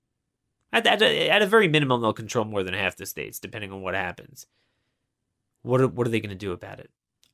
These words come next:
Are they gonna keep accepting this? It's only gonna get worse. It is only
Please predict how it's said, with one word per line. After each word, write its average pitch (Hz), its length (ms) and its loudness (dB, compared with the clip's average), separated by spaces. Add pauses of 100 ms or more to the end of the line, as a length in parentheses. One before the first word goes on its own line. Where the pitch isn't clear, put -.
Are 123 120 0
they 113 100 2
gonna 107 160 -4
keep - 520 -8
accepting 85 640 -10
this? - 360 -16 (2250)
It's - 140 -16
only 107 200 -6
gonna 113 140 -4
get 113 200 0
worse. - 540 -4 (440)
It 107 140 -6
is 98 180 -6 (220)
only 107 580 -4